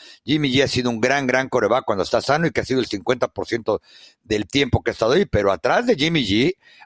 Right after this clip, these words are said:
hay dos quarterbacks de buen perfil que bien podrían empezar antes que Trey Lance, si es que lo que en realidad quieres es darle el desarrollo o si en el campamento ves que este muchacho con todo el potencial del mundo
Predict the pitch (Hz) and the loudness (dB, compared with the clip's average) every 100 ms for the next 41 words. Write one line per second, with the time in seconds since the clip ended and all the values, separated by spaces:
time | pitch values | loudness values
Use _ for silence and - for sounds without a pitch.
0 | _ - 156 180 220 196 - 190 131 123 | _ -4 -2 2 2 0 0 2 4 2
1 | 180 - - _ - - 110 120 120 120 | 0 -6 -18 _ -20 -12 -2 0 2 0
2 | 117 160 208 - 165 - - 190 240 - | 0 0 0 0 -2 0 0 0 0 -4
3 | 123 151 240 202 147 170 175 139 127 147 | -2 -2 0 0 2 2 2 0 0 0
4 | 156 - - 156 196 - 123 98 139 139 | 0 -4 -4 -4 -2 -4 -4 0 0 2
5 | 135 156 - 147 185 - 196 165 - 117 | 0 -2 -8 -4 -4 -2 -2 -2 -2 -4
6 | 113 113 123 147 - 143 143 143 123 135 | -2 0 0 0 0 -2 0 -2 -2 -2
7 | 135 151 - - - - 120 117 110 113 | 0 -4 -4 -14 -16 -6 -4 -4 -2 0
8 | - 196 208 110 - 139 - 131 123 120 | 2 2 2 0 2 -2 0 0 0 0
9 | 123 120 123 123 160 202 - 147 127 170 | -2 -2 -4 -2 -2 -2 0 2 4 2
10 | - - - - - 175 - 185 151 - | -2 -16 -20 -14 -2 -2 0 -4 -2 0
11 | 160 - 127 113 104 196 247 - 165 - | 0 0 -2 -2 0 2 2 2 -2 0
12 | 135 - 170 165 151 143 165 170 156 180 | -2 2 2 2 0 0 -2 -2 0 0